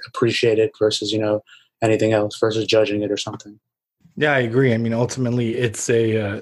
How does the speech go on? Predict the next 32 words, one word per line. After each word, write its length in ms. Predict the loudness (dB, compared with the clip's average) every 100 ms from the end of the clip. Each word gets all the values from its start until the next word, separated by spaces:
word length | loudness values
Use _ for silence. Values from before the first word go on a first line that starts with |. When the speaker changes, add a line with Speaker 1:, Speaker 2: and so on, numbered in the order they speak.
| -6
Speaker 2:
choice, 560 | 0 2 4 0 -4
a 60 | -10
personal 460 | -4 -4 -2 -4
choice. 400 | -2 2 2 2
I 80 | 0
often 380 | 0 -2 -4 -4
say 280 | -2 -2 0
it's 220 | -2 -2
a 40 |
you 200 | -2 -2
versus 280 | 0 -2 -2
you 140 | -2 0
battle. 540 | 0 2 4 2 -2 -20 -20 -20
So 160 | -6 0
you 300 | 0 2 2
let 200 | 2 0
yourself 520 | 0 0 2 2 0
kind 240 | -2 0 0
of 440 | -2 -4 -12 -18 -12
dwell 580 | -4 2 4 4 4 2
or 180 | 0 -4
focus 560 | 0 0 0 -2 -2 -2
the 100 | 0
way 160 | 2
you 160 | 2 0
want. 340 | -2 -2 -2
You 80 | -4
can 100 | -4
be 100 | -4
negative 380 | -2 -2 -2 -4
or 60 |
positive. 600 | -6 -2 0 2 2 2